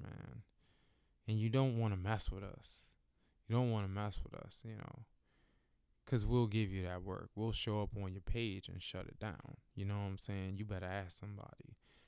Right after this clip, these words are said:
Don't make me start preaching in this hole. So, I'm telling you, man, you don't wanna mess with Sooner Twitter. They're awesome, man. They're like an extended family, and I love them.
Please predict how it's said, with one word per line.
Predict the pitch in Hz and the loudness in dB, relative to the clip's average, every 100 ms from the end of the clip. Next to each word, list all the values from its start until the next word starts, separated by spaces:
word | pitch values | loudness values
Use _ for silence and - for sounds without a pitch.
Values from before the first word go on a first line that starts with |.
| _ _ _ - | _ _ _ -4
Don't | 117 117 | 0 2
make | 104 | 2
me | 98 | 0
start | 92 110 92 - | 0 2 8 10
preaching | 127 117 92 90 | 10 10 4 0
in | 92 | -2
this | 104 - | -4 -4
hole. | - - - - - - - - _ _ - - - | -6 -8 -14 -20 -20 -20 -20 -20 _ _ -20 -20 -16
So, | - 104 98 92 92 92 - _ _ _ - _ _ _ _ _ _ _ _ | -14 -12 -12 -12 -12 -16 -20 _ _ _ -20 _ _ _ _ _ _ _ _
I'm | 110 - | -16 -10
telling | 151 165 120 | -4 -2 -2
you, | 101 | -2
man, | 95 98 | -2 2
you | 107 127 | 6 8
don't | 139 135 | 8 8
wanna | 127 | 6
mess | 120 117 107 | 4 -2 -4
with | 101 - | -10 -8
Sooner | 107 98 98 | -6 -6 -8
Twitter. | - 104 104 110 98 - - _ - - - - | -8 -6 -6 -8 -12 -20 -20 _ -20 -20 -20 2
They're | 143 143 | 6 10
awesome, | 165 139 107 92 | 10 8 4 4
man. | 92 95 98 98 - _ _ _ _ 117 | 4 4 2 -2 -6 _ _ _ _ 4
They're | |
like | 117 117 110 | 6 6 6
an | 107 | 4
extended | - 113 107 101 | 4 2 2 0
family, | - 95 98 101 - | -2 -6 -6 -8 -4
and | 101 | -2
I | 101 | 0
love | 98 98 98 - | 2 0 -2 -4
them. | - - | -8 -8